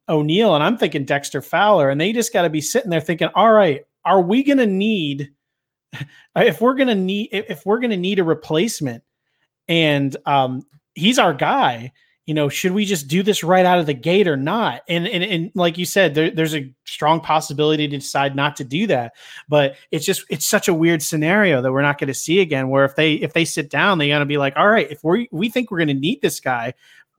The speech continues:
uh, at, at, for, at some point, he's our, like, de facto replacement, that w-, we don't think we have another person that would, if we're competing, needs to take the shot, then,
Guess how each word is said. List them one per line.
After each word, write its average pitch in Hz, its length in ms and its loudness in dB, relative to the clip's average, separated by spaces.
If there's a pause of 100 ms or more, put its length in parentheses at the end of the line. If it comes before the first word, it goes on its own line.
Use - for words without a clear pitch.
uh, 160 40 4
at, 156 320 2
at, 151 180 -2
for, 160 180 -2
at 147 80 -2
some 147 200 0
point, 151 280 0
he's 175 180 -2
our, 151 240 2
like, 135 300 -2
de 151 100 0
facto 151 560 0
replacement, 139 720 -2
that 139 60 -4
w-, 143 160 -4 (200)
we 151 100 2
don't 160 200 0
think 160 160 -2
we 151 80 0
have 139 160 2
another 139 300 0
person 147 380 -4
that 131 140 -4
would, 127 140 -8 (180)
if 151 160 -6
we're 151 100 -4
competing, 147 520 -4
needs 127 220 -4
to 123 100 -8
take 143 200 -4
the 117 80 -14
shot, 175 360 0
then, 113 160 -8